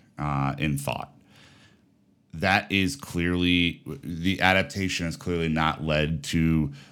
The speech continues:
the sort of goal production in the first four games of the season that we are, had, had hoped for, right? With some of these new attacking players. And so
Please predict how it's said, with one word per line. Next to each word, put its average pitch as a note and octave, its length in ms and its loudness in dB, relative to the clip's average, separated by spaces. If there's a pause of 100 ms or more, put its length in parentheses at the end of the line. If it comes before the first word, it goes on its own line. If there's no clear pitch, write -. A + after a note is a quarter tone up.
the E2 100 0
sort E2+ 300 2
of D#2 120 2
goal D#2 240 2
production F2 880 2 (140)
in E2 160 0
the D2 80 0
first D#2+ 260 -2
four D#2+ 180 -2
games D2+ 240 0
of D2+ 60 -2
the D2 40 -2
season D2+ 400 0
that D2+ 160 2
we D2+ 360 0
are, C#2+ 120 0
had, C#2+ 400 -2
had C#2+ 200 0
hoped F2 260 2
for, G#2+ 400 2
right? G2+ 340 2 (440)
With E2 140 -6
some - 260 -2
of D#2 40 4
these D2+ 160 2
new D#2 100 2
attacking D2 420 0
players. F#2 460 2 (580)
And F2+ 180 2
so E2 560 2